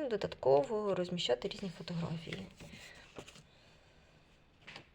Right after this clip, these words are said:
Ось, наприклад, такий скраб-папір розміром двадцять на двадцять, він сюди досить гарно підходить.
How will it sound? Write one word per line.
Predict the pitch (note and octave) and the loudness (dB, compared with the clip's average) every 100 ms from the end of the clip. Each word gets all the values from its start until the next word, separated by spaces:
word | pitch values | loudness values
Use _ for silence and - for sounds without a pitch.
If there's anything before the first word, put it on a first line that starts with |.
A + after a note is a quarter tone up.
| - - - - - - - - - - - - - - - - - - - - - - - | -20 -20 -20 -20 -20 -20 -20 -20 -20 -20 -20 -20 -20 -18 -16 -16 -18 -14 -10 -8 -10 -10 -12
Ось, | F3 | -8
наприклад, | D#3+ D#3+ D3+ E3+ | -4 -4 -2 -4
такий | F3 - E3+ - - - E3+ E3 | -4 -4 -6 -6 -12 -12 -16 -16
скраб-папір | - - E3 - - G4 A4+ - - | -10 -10 -4 -4 4 6 6 2 -4
розміром | G3+ G3 E3+ F#3 | -2 0 0 0
двадцять | F#3+ G3 - | -2 -2 -4
на | G#3 | -2
двадцять, | F4 A#4+ B3+ - | 0 0 -2 -6
він | G4+ | -6
сюди | C4 A3+ E4+ - - - - - | -4 -2 -2 -4 -12 -12 -8 -2
досить | - G#3 | -2 0
гарно | G#3 C4 | 2 2
підходить. | A#3+ - - - - | 0 -4 -8 -8 -10